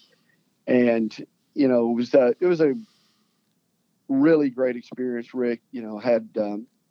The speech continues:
met a lot of incredible people, had a very solid top team. I mean, w-, it was so interesting 'cause when we'd gone through the other three couple turnarounds in the carpet industry, we really had wiped out a lot of people and brought in our own team. And,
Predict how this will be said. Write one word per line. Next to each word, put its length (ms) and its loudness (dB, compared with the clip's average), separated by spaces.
met 200 0
a 40 0
lot 360 2
of 180 -8
incredible 520 -6
people, 400 -8
had 200 -8
a 160 -10
very 420 0
solid 500 -2
top 340 -4
team. 380 -6
I 60 -10
mean, 240 -2
w-, 100 -6
it 220 -6
was 120 -8
so 260 4
interesting 420 -2
'cause 200 -4
when 180 2
we'd 240 2
gone 220 2
through 140 0
the 140 4
other 220 2
three 260 -12
couple 240 -4
turnarounds 600 -8
in 80 -10
the 80 -12
carpet 340 0
industry, 320 -4
we 200 0
really 400 0
had 120 -2
wiped 420 0
out 160 -2
a 40 -6
lot 180 -4
of 80 -14
people 440 -6
and 120 -12
brought 220 0
in 120 -8
our 180 -6
own 260 -8
team. 600 -4
And, 140 -18